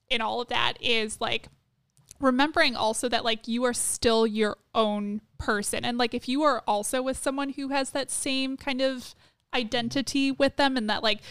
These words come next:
the relationship doesn't define them, they're still their own person,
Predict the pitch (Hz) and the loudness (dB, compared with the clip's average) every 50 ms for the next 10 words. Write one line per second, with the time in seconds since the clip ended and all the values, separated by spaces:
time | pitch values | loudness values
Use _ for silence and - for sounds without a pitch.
0 | - - - - - 233 214 220 220 247 262 285 - 294 269 - - 247 240 - | -18 -18 -14 -8 -6 -4 -2 0 4 4 4 4 4 2 0 2 0 0 2 2
1 | 233 226 - 220 214 233 220 - 220 202 196 208 208 208 208 208 214 226 - - | 0 0 0 -4 -8 -8 -6 -2 -2 -2 -2 -2 -6 -8 -8 -8 -6 -4 -4 -4
2 | - - - 254 247 247 233 240 226 - 208 208 208 - - 220 202 202 - - | -2 2 6 8 8 8 8 6 4 2 0 -2 -4 -4 -6 -8 -6 -6 -8 -6
3 | - 190 196 202 214 220 | -6 -6 -6 -6 -8 -10